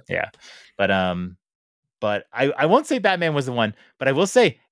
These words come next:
Game and Wario is probably the game I regretted the most because I, I had played Smooth Moves on the Wii.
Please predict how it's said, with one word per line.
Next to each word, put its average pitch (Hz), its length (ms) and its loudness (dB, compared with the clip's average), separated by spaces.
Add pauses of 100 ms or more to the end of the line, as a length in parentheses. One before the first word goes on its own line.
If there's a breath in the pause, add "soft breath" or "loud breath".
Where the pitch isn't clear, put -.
Game 143 260 0
and 254 120 2
Wario 202 520 2
is 123 80 -4
probably 190 340 0
the 185 100 0
game 147 280 -2
I 143 60 2
regretted 127 460 0
the 151 80 0
most 190 420 0
because 117 280 -2
I, 107 320 0 (200)
I 107 120 0
had 123 180 -2
played 135 580 2
Smooth 135 440 2
Moves 143 340 0
on 139 100 0
the 135 100 -4
Wii. 107 320 -4